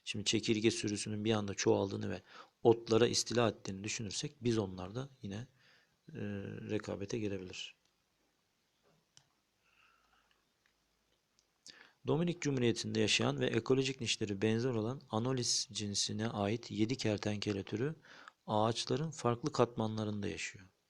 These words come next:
Bu nedir arkadaşlar? Bakın. Kaynak paylaşım. Farklı yerlerde yaşıyorlarmış. Kimse birbirine dokunmuyor abi.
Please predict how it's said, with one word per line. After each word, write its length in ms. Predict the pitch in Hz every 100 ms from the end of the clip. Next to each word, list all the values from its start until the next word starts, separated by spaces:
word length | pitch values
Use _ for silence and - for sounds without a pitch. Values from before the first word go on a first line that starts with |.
| _ - - _ - -
Bu 180 | 123
nedir 240 | 147 147 123
arkadaşlar? 640 | 101 - 95 92 - 107
Bakın. 280 | 104 - - _ _ _ _ _ _ _ _ _ _ _ _ _ _ _ _
Kaynak 380 | - 104 104 101
paylaşım. 440 | 98 98 92 - _ _ _ _ _ _ _ _ _ _ _ _ _ _ _ _ -
Farklı 280 | 110 107 131
yerlerde 400 | 135 110 107 107
yaşıyorlarmış. 560 | 110 - 92 90 92 -
Kimse 360 | 147 135 123
birbirine 340 | 113 113 117 120
dokunmuyor 500 | 110 - 101 101 101
abi. 180 | 101